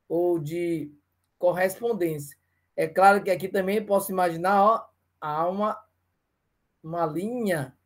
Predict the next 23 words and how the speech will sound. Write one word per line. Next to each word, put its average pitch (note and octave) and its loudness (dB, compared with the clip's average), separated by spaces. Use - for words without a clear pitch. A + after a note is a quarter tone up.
direta, E3+ 6
né? F3 0
Uma G3 0
reta E3+ 2
que E3+ -16
passa E3+ 0
por E3+ -6
M, G3 -4
a F#3+ 2
outra G#3+ 4
reta E3+ 2
que G3+ -8
passa F3 0
por E3+ -6
M F#3 -4
P, F3 -2
outra A3 4
reta F3+ 0
que G3+ -10
passa F#3+ 0
por G#3+ -4
N G#3+ -4
Q, F3 -2